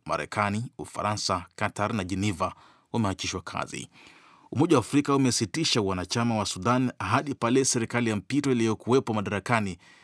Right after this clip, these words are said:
itakaporejeshwa. A U inapanga kuutuma ujumbe Sudan kufanya mazungumzo na pande pinzani. Benki Kuu ya Dunia pia imesitisha fedha za operesheni zake nchini Sudan,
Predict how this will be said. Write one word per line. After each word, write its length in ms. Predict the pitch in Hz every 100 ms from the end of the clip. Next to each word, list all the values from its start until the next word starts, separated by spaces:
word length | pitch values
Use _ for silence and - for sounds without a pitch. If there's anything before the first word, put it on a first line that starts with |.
| _ -
itakaporejeshwa. 920 | 92 104 90 92 87 82 - - - - -
A 240 | 120 110 104
U 200 | 117 131 -
inapanga 460 | - - - 107
kuutuma 460 | 101 98 95 113 101
ujumbe 420 | 87 87 117 101
Sudan 440 | 92 - 92 82 98 - - - _ _ _
kufanya 360 | - - 104 98
mazungumzo 580 | 92 90 87 98 104
na 120 | 101 90
pande 400 | - 131 120 113
pinzani. 680 | - 95 87 92 - 67 - - - _ _
Benki 480 | 104 120 165 151 - _
Kuu 500 | - 139 135 131 135
ya 280 | 123 120
Dunia 360 | 110 110 131 117
pia 280 | - 127 117
imesitisha 760 | 107 107 - 104 135 123 117
fedha 380 | 104 127 120 117
za 140 | 104
operesheni 680 | 110 104 110 104 - 107 101
zake 520 | 87 87 117 107 110
nchini 320 | 95 - 101
Sudan, 500 | 92 95 110 107 95